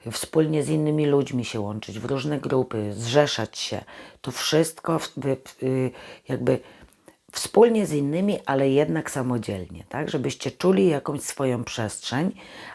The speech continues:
ale wspólnie z innymi ludzie będą was wspierali, protegowali, polecali, więc wykorzystajcie ten czas. Y, dwudziesty siódmy maj, troszkę trudniejszy dzień, ponieważ Wenus,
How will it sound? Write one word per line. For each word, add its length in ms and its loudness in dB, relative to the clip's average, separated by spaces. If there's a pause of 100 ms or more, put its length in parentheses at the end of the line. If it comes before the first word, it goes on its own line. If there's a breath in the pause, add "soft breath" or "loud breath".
ale 440 4
wspólnie 500 -2
z 60 -8
innymi 320 0
ludzie 240 2
będą 260 -2
was 160 -8
wspierali, 560 -4
protegowali, 960 -4 (400 loud breath)
polecali, 840 2 (320 loud breath)
więc 240 0
wykorzystajcie 920 0
ten 180 -14 (100)
czas. 400 -18 (840 loud breath)
Y, 180 2
dwudziesty 520 2
siódmy 480 2
maj, 720 2 (640 loud breath)
troszkę 400 4
trudniejszy 680 0
dzień, 280 -6
ponieważ 560 -6 (340 loud breath)
Wenus, 720 0